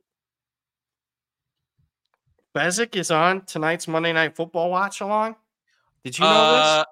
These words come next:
Speaker 2: I think if, I think he's got the Jags, and if he win, I think he's number one in the s-, Mister Chameleon, like,
Speaker 1: Wow.
Speaker 2: on top, number one, if the Jags cover tonight. So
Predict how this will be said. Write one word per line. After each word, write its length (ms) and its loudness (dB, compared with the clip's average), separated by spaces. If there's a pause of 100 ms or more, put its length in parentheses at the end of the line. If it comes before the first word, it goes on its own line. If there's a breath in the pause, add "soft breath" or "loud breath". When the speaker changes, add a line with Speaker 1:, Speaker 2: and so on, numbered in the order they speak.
Speaker 2:
I 100 6
think 500 -10 (120)
if, 320 -6 (560)
I 60 -8
think 180 -12
he's 160 -8
got 200 -2
the 80 -8
Jags, 720 -2
and 120 -4
if 240 -10
he 680 -12
win, 260 -8
I 80 -2
think 200 -8
he's 440 -10
number 320 -4
one 260 -2
in 100 -10
the 60 -8
s-, 340 -16
Mister 420 -8
Chameleon, 440 -8
like, 240 -6 (440)
Speaker 1:
Wow. 360 2
Speaker 2:
on 60 -8 (140)
top, 240 -4
number 280 -2
one, 380 -4
if 340 -2
the 120 -8
Jags 400 -2
cover 300 -2
tonight. 460 -12
So 480 -6